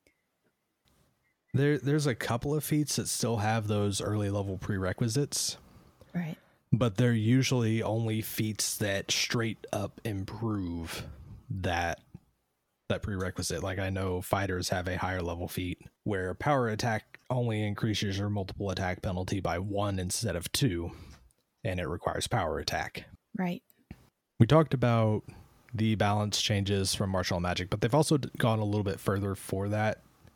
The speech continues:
Speaker 1: to bring martial characters, your, your melee fighters, more in line with magic damages.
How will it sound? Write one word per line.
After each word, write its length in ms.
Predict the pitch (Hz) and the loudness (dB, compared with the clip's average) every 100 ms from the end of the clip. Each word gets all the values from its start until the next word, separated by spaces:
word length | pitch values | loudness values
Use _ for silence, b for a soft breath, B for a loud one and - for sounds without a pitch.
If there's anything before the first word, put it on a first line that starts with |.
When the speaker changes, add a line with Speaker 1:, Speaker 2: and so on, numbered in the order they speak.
| _ _ - | _ _ -2
Speaker 1:
to 140 | - 98 | 0 2
bring 560 | 104 104 101 98 95 - 95 | 2 0 0 -2 -2 -4 0
martial 380 | 98 104 104 | 2 4 2
characters, 680 | 92 95 90 - 92 92 - | 2 2 2 0 0 0 -2
your, 580 | 87 85 85 85 82 80 - | 0 0 0 0 -2 -6 -2
your 120 | 98 | 0
melee 340 | 92 92 95 | 2 0 0
fighters, 840 | 90 90 87 82 82 85 87 - - _ | 0 2 2 2 2 0 -2 -2 -4 _
more 340 | 107 110 104 95 | 0 2 2 2
in 240 | 95 95 | 0 0
line 300 | 92 90 90 | 0 0 2
with 200 | 87 - | 0 0
magic 380 | 90 85 82 87 | 0 0 -2 0
damages. 720 | 92 98 95 101 101 - - | 0 0 0 0 0 -2 -4